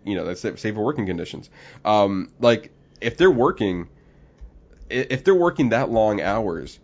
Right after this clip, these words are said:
like, that affects them driving home, that affects their sleep. I'm sure there's some people that maybe just sleep in their car because it's easier to, you get more sleep that <laughs> way and you just sleep on site, you know? Um, and that's not, that's not enjoyable working conditions. Um,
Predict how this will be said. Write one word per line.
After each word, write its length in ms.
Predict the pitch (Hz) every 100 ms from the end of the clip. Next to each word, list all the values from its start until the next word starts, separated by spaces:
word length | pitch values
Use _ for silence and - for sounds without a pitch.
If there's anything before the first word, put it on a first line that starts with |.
| -
like, 240 | 113 107 101
that 160 | 139
affects 320 | 143 131 120
them 140 | 117 101
driving 360 | 95 90 87 85
home, 280 | 98 139
that 100 | 107 101
affects 300 | - 95 -
their 120 | 71
sleep. 500 | - 90 110 196 - - - - - -
I'm 100 | 113
sure 200 | - 135
there's 180 | 123 113
some 160 | 120 127
people 260 | 147 147
that 100 | 131
maybe 240 | 123 135 139
just 160 | 131
sleep 160 | 143 143
in 100 | 131
their 100 | 123
car 280 | 127 165 147
because 260 | 98 104
it's 140 | 101 104
easier 340 | 120 123 123
to, 200 | 110 101
you 120 | 113
get 140 | 117 117
more 160 | 120 123
sleep 260 | 143 -
that 200 | 110 -
<laughs> 60 | 127
way 120 | 117
and 100 | 113
you 60 | 117
just 140 | 123
sleep 160 | 131 123
on 140 | 113
site, 280 | - 139 113
you 80 | 98
know? 280 | 95 139 - - - - -
Um, 460 | 101 110 107 107 104
and 200 | 135 131
that's 260 | 147 139 -
not, 300 | 139 139 - _ -
that's 180 | 131
not 120 | 139 131
enjoyable 400 | 113 117 110 98
working 300 | 98 98 87
conditions. 540 | 82 71 - 58 - _ _ - -
Um, 480 | 87 87 85 80